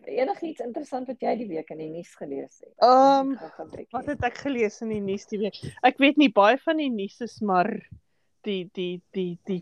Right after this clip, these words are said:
Speaker 2: prins se, se, se, se autobiografie.
Speaker 1: Ja,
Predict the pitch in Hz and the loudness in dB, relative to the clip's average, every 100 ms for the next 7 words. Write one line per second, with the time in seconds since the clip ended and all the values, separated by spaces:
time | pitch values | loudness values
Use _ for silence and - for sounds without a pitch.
0 | - - 196 170 165 - - 175 160 156 | -6 0 2 2 -2 -8 -2 2 2 0
1 | - 185 156 151 - 160 143 - 156 175 | -6 -4 -4 -4 -8 -6 -6 -4 0 0
2 | - 165 160 156 170 156 170 160 151 | 0 0 0 0 0 2 4 4 0